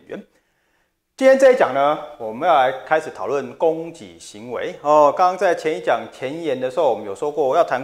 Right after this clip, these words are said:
供给呢，要讲厂商的供给行为之前呢，我们现在要先来了解厂商的生产行为。所以在这一讲里面呢，今天这一讲里面呢，我们就要来谈生产函数。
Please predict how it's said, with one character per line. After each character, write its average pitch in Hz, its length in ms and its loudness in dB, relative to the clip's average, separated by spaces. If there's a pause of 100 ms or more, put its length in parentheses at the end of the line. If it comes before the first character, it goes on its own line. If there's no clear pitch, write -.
供 175 300 2
给 90 260 -18
呢， 113 320 -4
要 143 100 0
讲 123 140 -2 (140)
厂 101 160 -12
商 165 80 -6
的 156 80 -4
供 165 160 -6
给 123 40 -10
行 110 140 -14
为 113 80 -10
之 147 80 -16
前 113 160 -12
呢， 101 80 -12
我 92 60 -10
们 95 160 -16
现 - 240 -6
在 127 140 -2
要 135 180 4 (360)
先 165 160 0
来 143 60 2
了 123 100 0
解 110 160 -4
厂 - 220 -14 (100)
商 131 160 -4
的 107 160 -10
生 147 320 -6
产 - 240 -10 (120)
行 113 260 -18
为。 151 220 -6 (340)
所 240 160 4
以 202 40 4
在 240 140 6
这 233 260 6
一 - 20 0
讲 131 260 -2
里 110 60 -10
面 170 160 -2
呢， 143 260 0
今 185 80 -12
天 185 80 -8
这 190 120 -6
一 - 20 -8
讲 98 160 -6
里 107 40 -12
面 143 140 -6
呢， 120 100 -2
我 107 140 -2
们 98 80 -14
就 156 100 -2
要 143 100 6
来 113 100 2
谈 110 340 -4
生 160 400 -4
产 - 320 -10
函 101 340 -12
数。 127 280 -8